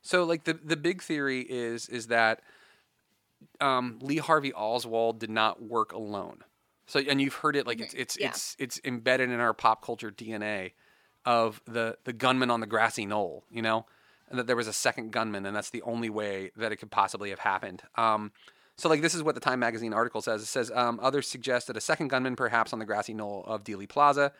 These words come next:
Speaker 1: participated in the shooting." Um, an A B C, uh, News poll found seventy percent of Americans believe Kennedy's death was the result of a broader plot.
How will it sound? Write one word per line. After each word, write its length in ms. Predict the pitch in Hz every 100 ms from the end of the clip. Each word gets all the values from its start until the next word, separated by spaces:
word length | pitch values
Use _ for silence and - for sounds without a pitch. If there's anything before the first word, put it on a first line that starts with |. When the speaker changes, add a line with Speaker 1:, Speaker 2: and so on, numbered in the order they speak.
| _ _ _
Speaker 1:
participated 560 | - 139 127 131 127 113
in 100 | 104
the 60 | 95
shooting." 400 | - 143 139 135 - - _ _ _ -
Um, 380 | 135 127 120 - _ _ _ _ _ - -
an 100 | 147
A 60 |
B 80 | 160
C, 420 | 160 156 147 143 -
uh, 220 | 131 123
News 380 | 123 135 135 -
poll 260 | - 143
found 240 | 135 131 113
seventy 300 | - 170 185
percent 240 | 170 175
of 60 | 151
Americans 360 | 151 165 139
believe 220 | 127 131 -
Kennedy's 340 | 139 147 147
death 200 | 123 131
was 120 | 127
the 80 | 127
result 260 | 123 110 110
of 100 | 117
a 40 |
broader 340 | 113 90 87
plot. 380 | 110 202 - -